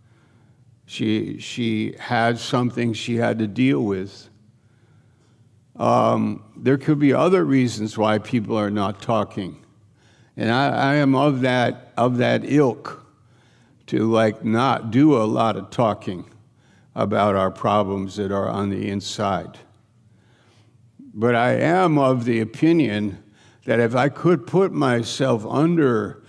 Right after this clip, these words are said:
the ministry of Elijah, that maybe he will know. Maybe he will know. If I could put myself under the ministry, bet this is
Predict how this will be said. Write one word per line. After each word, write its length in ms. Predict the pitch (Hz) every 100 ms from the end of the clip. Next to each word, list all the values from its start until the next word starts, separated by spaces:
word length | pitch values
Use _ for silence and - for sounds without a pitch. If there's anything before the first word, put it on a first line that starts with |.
| - - -
the 160 | - 104
ministry 840 | 117 156 160 - - 131 107 101
of 220 | 107 110
Elijah, 800 | 98 98 98 98 95 92 - 120 - _ _ _ _ _ _ _ _ _ _ _ _ _ _ -
that 340 | 117 117 113 107
maybe 460 | 123 165 151 139
he 200 | 110 160
will 220 | 170 139
know. 480 | 120 123 131 101 80 - - _ _ _ _ _ _ _ _ _ _ _ _ _ _ -
Maybe 420 | 113 131 143 143
he 300 | 107 143 151
will 240 | 131 117
know. 340 | 110 123 107 101
If 180 | 123 127
I 160 | 160
could 280 | 180 151 127
put 260 | - 170 147
myself 760 | 135 127 123 139 131 123 - - - - -
under 380 | - 143 151 135
the 140 | 123
ministry, 600 | 117 131 131 - 123 107
bet 520 | 104 101 120 135 120 -
this 400 | 107 123 120 117
is 240 | 101 98